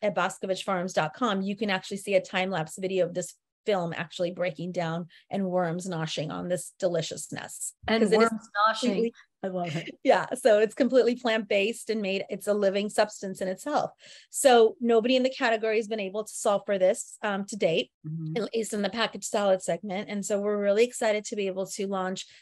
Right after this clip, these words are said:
Speaker 1: the Fair Earth Farms line, which again is fully compostable. It's a B P I certified,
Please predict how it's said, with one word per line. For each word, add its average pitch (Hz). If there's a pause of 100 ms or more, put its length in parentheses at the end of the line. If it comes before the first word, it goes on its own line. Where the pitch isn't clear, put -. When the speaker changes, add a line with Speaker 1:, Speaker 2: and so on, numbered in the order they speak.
(120)
Speaker 1:
the 208
Fair 202
Earth 202
Farms 190
line, 202 (260)
which 185
again 185
is 165
fully 208
compostable. 190
It's 175
a 185
B 196
P 208
I 190
certified, 185